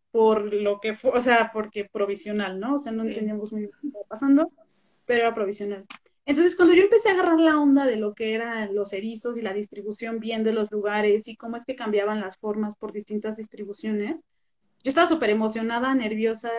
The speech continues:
Speaker 1: y, y, y Francisco estaba en el laboratorio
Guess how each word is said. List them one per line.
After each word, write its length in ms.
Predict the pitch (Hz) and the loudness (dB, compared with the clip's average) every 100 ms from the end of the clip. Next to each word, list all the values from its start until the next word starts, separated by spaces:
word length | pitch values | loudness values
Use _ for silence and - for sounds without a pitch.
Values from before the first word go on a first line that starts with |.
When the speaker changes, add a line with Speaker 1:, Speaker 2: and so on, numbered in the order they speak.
| 233 220 | -4 -4
Speaker 1:
y, 260 | 196 190 | -6 -12
y, 640 | - 208 208 202 202 196 - | -12 -8 -6 -6 -6 -10 -10
y 280 | 226 214 208 | -6 -4 -4
Francisco 440 | 226 240 240 - | -6 -8 -10 -8
estaba 240 | 254 240 240 | -6 -2 -2
en 80 | |
el 60 | 233 | -2
laboratorio 720 | 233 233 240 262 240 269 320 | -2 -2 0 0 0 -2 -6